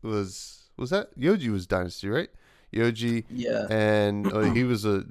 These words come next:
Speaker 1: pretty useless defender of, of the Emperor. And, <laughs> you know, uh, and the Emperor's cool. I think the Emperor is cool, but Arachne is certainly the, the coolest. So, uh, great
Speaker 2: Mm.
Speaker 1: choice. Now, what was your favorite weapon? We did have a decent amount of cool weapons,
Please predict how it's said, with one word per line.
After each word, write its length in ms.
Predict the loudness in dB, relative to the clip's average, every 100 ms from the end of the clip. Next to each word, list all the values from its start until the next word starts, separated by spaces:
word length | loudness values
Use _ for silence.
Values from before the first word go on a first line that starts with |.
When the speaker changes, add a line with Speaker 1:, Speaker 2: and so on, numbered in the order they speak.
| -6
Speaker 1:
pretty 160 | -4 0
useless 500 | 0 0 -2 -6 -4
defender 540 | -4 -2 0 0 -2
of, 220 | -4 -10
of 300 | -6 -6 -4
the 100 | -2
Emperor. 680 | -2 0 2 4 6 6 2 -4 -4
And, 720 | 0 4 4 2 -2 -8 -10
<laughs> 120 | -12 -8
you 100 | -6 -4
know, 200 | -2 -4 -8 -16 -20 -20 -20 -20 -6
uh, 460 | 2 4 6 4 2 -2 -8 -10 0
and 160 | 2 6
the 80 |
Emperor's 320 | 6 6 2 4
cool. 320 | 4 4 4
I 100 | 4
think 160 | 4 4
the 120 | 2
Emperor 280 | 4 2 0
is 100 | 0
cool, 280 | -4 -2 0
but 300 | 0 0 -4 _ -10
Arachne 380 | -4 -4 -6 -8
is 200 | -10 -10
certainly 560 | -10 -10 -10 -14 -14 -16 -20 _ _ -8
the, 320 | -4 -4 -4
the 120 | -8
coolest. 480 | -10 -10 -12 -12 -10
So, 320 | -4 -2 -2 -8 -20 _ -8
uh, 200 | -6 -4
great 280 | -2 -4 -4
Speaker 2:
Mm. 200 | -4 -2
Speaker 1:
choice. 200 | -4 -2
Now, 200 | 0 2
what 240 | 4 4
was 200 | 2 2
your 120 | 0
favorite 420 | 0 0 0 0 4
weapon? 400 | 4 4 2 -2
We 100 | 2
did 200 | 4 6
have 180 | 4
a 100 | 2 0
decent 420 | 4 2 2 0
amount 220 | 4 2
of 100 | 0
cool 380 | -2 2 4 4
weapons, 640 | 0 -2 -6 -18 -18 -20